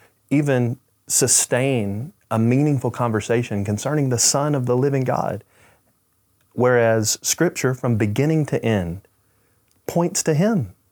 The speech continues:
and His glory. So when God gives us this one special revelation in a written form called Holy Scripture, Genesis to Revelation points to the glory of God in Christ.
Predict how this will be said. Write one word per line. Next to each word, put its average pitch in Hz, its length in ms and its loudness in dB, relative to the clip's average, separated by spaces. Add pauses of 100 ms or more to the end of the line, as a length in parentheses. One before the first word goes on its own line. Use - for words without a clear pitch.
(160)
and 135 140 2
His 131 140 2
glory. 147 460 0
So - 200 0
when 143 220 2
God 165 320 2
gives 147 240 0
us 123 220 0
this 110 220 -2
one 147 640 2 (600)
special - 640 2
revelation 120 800 2
in 113 140 2
a 95 100 2
written 127 400 2
form 101 480 -2 (260)
called 104 460 0
Holy 135 260 2
Scripture, - 560 -6 (440)
Genesis 170 540 2
to - 120 -4
Revelation 113 720 0
points - 500 -4
to 110 380 0 (600)
the 120 160 0
glory 143 340 0
of 131 100 -4
God 143 220 0
in 143 120 2
Christ. - 640 -4